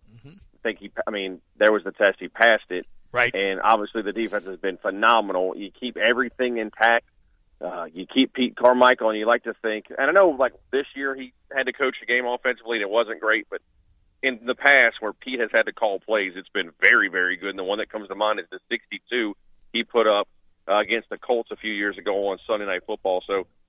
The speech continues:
Speaker 2: I think the offense can maintain its level. There's also, if you wanna go outside the organization and bring in somebody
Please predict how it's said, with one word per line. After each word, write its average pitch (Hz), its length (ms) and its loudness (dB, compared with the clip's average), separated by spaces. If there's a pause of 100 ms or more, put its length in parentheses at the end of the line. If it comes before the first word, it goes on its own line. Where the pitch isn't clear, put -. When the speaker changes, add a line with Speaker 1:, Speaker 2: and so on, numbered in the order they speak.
Speaker 2:
I 92 100 0
think 147 180 2
the 120 180 -4
offense 120 340 0
can 104 160 -8
maintain 107 480 -4
its 92 140 -12
level. 110 300 -2 (180)
There's 226 180 0
also, 262 280 0
if 185 60 -4
you 170 80 -6
wanna 170 160 0
go 151 140 2
outside 139 440 2
the 135 60 -6
organization 123 640 -8
and 107 80 -10
bring 117 200 -4
in 113 100 -14
somebody 113 320 2